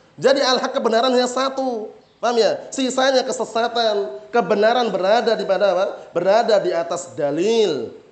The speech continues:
Al-Quran dan As-Sunnah. Ahlus sunnati wal jamaah. Hatta ya'tiya amrullah wa hum 'ala dzalik. Masya Allah.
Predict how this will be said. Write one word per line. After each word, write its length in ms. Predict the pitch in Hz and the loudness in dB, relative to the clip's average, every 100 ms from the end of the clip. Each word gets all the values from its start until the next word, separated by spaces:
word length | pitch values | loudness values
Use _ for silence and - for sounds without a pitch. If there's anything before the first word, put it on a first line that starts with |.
| 165 | -4
Al-Quran 480 | 170 - 170 165 156 | -4 -2 -4 -4 -2
dan 240 | 175 233 - - | -2 -2 -8 -10
As-Sunnah. 800 | - 151 - 160 143 135 123 127 | -6 -6 -4 -4 -2 -4 -6 -8
Ahlus 480 | - 196 180 180 175 | -4 -2 0 0 -2
sunnati 320 | - 190 165 156 | -2 -2 -2 -2
wal 160 | 143 131 | -4 -2
jamaah. 400 | 139 143 139 135 - | -2 -2 -4 -6 -10
Hatta 480 | - 247 214 - 226 | -2 0 0 0 2
ya'tiya 400 | 233 226 226 226 226 | 2 0 -2 0 0
amrullah 360 | 226 226 233 220 | 0 2 2 2
wa 40 | 208 | 2
hum 80 | 190 | 0
'ala 160 | 180 | -2
dzalik. 240 | 156 151 143 | -2 -2 -2
Masya 360 | 156 131 135 123 | -6 -6 -6 -6
Allah. 480 | 120 113 107 98 | -6 -8 -10 -14